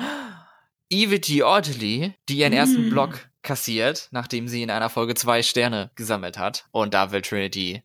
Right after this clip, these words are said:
Speaker 1: ihre Aufwärtsspirale stoppen, bevor es zu spät wird.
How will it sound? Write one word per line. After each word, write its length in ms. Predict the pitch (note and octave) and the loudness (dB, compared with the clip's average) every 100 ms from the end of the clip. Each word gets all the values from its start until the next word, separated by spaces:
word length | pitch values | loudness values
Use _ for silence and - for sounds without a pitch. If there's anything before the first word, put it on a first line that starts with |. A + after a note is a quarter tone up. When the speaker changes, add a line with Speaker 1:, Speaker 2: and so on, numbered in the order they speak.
| - | -6
Speaker 1:
ihre 520 | A2 F#2+ F2 F2 - - | -6 -4 -6 -6 -10 0
Aufwärtsspirale 1120 | G#2+ G#2 G#2 F#2 - G#2+ F#2 E2+ E2+ E2 - - _ - - - | 0 2 0 2 0 0 2 2 2 -2 -6 -14 _ -18 -14 -8
stoppen, 400 | - G2 - - | -2 -2 -4 -12
bevor 260 | - F#2 | -10 -8
es 100 | F2+ | -8
zu 80 | - | -10
spät 300 | - - - | -10 -12 -12
wird. 240 | - - | -16 -18